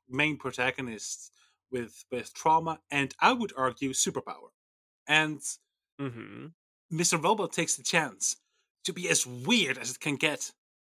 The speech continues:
Speaker 1: at times, and does that great on you a little? In the later seasons, maybe. But in season one, it's, it's delicious. I think it's, it's done so well. Is it odd?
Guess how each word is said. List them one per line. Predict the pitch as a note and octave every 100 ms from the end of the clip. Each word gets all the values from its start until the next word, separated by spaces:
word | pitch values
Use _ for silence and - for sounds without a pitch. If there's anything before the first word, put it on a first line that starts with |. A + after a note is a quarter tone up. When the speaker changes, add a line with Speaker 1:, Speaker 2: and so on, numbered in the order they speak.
| _ _ _
Speaker 1:
at | D#3 -
times, | D#3 C#3 A#2+ A2+ -
and | D3+ C#3+ C3+ _ _ - _ C#3
does | F3 E3+
that | E3 A#2
great | C#3+ F3
on | F#3 F#3
you | G3
a |
little? | F#3 G#3+ C4+ - _ _ -
In | A#3
the |
later | A#3+ B3 F3+
seasons, | - D#3 C#3+ -
maybe. | C3+ G2+ - _ _ _
But | D3 D#3+
in |
season | D#3 G#3 E3
one, | D3 A#3+ C#3
it's, | C#3 - -
it's | -
delicious. | A#2 C3+ F#3+ - - -
I | C#3
think | D3 C3
it's, | B2 -
it's | C#3 -
done | C#3 C3+
so | - B2
well. | D#3+ C#3+ - _ _ _ _ _
Is | F#3+ -
it | D3 -
odd? | C#3+ F3 C4+